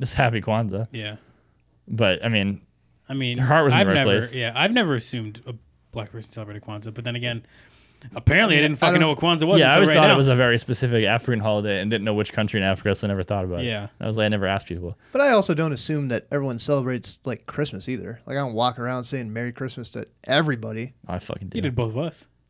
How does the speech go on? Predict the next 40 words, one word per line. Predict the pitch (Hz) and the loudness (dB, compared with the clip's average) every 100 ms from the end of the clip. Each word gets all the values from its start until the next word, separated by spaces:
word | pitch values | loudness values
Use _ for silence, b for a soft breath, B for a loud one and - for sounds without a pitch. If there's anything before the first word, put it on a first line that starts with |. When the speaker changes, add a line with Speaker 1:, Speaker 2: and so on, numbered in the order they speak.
| - | -12
Speaker 3:
I | 131 | -6
do | 139 123 | -4 -2
a, | 113 110 - 240 302 - - | -4 -6 -10 -20 -20 -20 -16
I | 123 | -12
do | 120 | -8
a | 104 | -8
"Happy | 110 104 | -8 -10
Holidays" | 107 107 107 107 107 110 - | -10 -10 -12 -10 -10 -12 -14
'cause | - 123 - _ - | -16 -16 -18 _ -12
Speaker 1:
I | 104 | -8
always | 95 | -6
do | 95 | -6
"Merry | 92 92 | -8 -8
Christmas." | - 95 110 | -8 -10 -10
Speaker 3:
I'm | |
a | 107 | -6
Speaker 1:
Fuck | 95 | -6
it. | 90 - | -6 -12
Speaker 3:
fuck | _ - 117 | _ -8 -2
Speaker 1:
Starbucks, | 110 110 113 | 2 2 2
you | 113 | 2
hear | 123 | 4
me? | 131 127 b b b b | 4 2 b b b b
Speaker 3:
Yeah, | - 120 | -8 -6
get | 131 139 | -2 0
at | 131 123 | 2 6
Speaker 1:
Put | 170 | 6
Speaker 3:
me. | |
Speaker 1:
it | 143 | 8
back | 135 220 | 8 8
on | |
Speaker 3:
<laughs> | 196 240 220 220 190 | 8 8 6 6 4
Speaker 1:
the | 190 185 | 2 0
cup. | 175 | -4
Put | - | 2
it | 143 | 4
back | 123 113 | 4 2
on | 113 | 0
the | 101 | 0
cup. | 113 113 | -2 -4